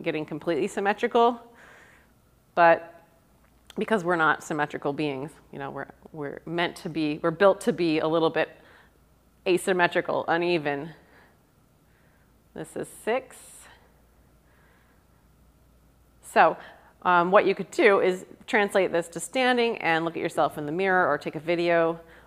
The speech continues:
Or if you had a friend who could shine a camera down on you, you could assess how much rotation you're getting by taking a, a look at the shin in contrast to the line of the body.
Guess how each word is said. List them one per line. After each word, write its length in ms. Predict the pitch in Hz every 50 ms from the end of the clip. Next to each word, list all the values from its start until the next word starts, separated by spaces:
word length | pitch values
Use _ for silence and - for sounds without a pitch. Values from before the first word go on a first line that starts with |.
| - _ -
Or 220 | 214 233 233 233 226
if 100 | 220 226
you 80 | 214
had 120 | 196 196 180
a 40 | -
friend 440 | - - 226 220 202 196 196 202
who 100 | 190 208
could 180 | - 180 160 - - - - -
shine 440 | - - - - 220 202 196 196 190
a 40 | 180
camera 360 | - - 226 196 185 185 180
down 320 | 175 170 185 180 180 180 180
on 140 | 175 180
you, 260 | 175 175 175 170 170 170 - - - - - _ _ -
you 100 | 185 185
could 200 | - 185 151 - - _ _ _ _ _ _ _ _ -
assess 520 | 175 170 - - 202 175 170 170 - -
how 640 | 190 - - 202 185 180 180 180 180 180 185 180 170
much 380 | - 175 170 180 165 - - -
rotation 540 | 165 160 - - 180 170 165 - 170 165 160
you're 100 | 151 143
getting 460 | - - 165 160 147 139 135 147 147
by 220 | 147 139 143 - - - - - - - - - - - _ _ _ _ -
taking 360 | - 175 156 - 165 160 147
a, 220 | 135 135 127 - - - _ _ _ _ _ _ _ _ _ _ _ - -
a 60 | - 165
look 200 | 160 175 170 196
at 120 | 175 -
the 60 | 165
shin 420 | 156 - - - 185 156 151 160 156
in 320 | - - 156 151 151 143
contrast 540 | - - 151 139 139 - 156 143 143 - -
to 120 | - 156
the 100 | 143 151
line 320 | 147 143 139 135 143 147 147
of 120 | 135 -
the 60 | -
body. 480 | - - - - - - - - 165